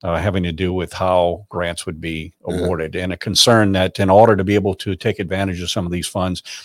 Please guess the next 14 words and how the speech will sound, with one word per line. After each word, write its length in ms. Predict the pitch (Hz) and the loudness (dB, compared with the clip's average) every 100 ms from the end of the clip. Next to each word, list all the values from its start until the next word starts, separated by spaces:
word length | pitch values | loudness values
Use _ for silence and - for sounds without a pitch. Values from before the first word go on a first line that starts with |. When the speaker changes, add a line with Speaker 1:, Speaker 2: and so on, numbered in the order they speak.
| - | -6
Speaker 1:
you 100 | 113 | 2
would 60 | 104 | 4
have 120 | 98 | 4
to 80 | - | 0
commit 300 | - 98 - | -4 -4 -2
your 120 | 95 | -2
agency 640 | 92 92 95 - 95 87 | 0 -2 -4 -4 -4 -6
to, 300 | 82 92 87 | -8 -10 -10
to 160 | 80 98 | -8 -8
do 180 | 82 87 | -6 -4
certain 320 | - 85 78 | -2 -4 -6
things. 280 | - 80 - | -8 -8 -10
Can 220 | - | -6
you, 80 | 101 | -4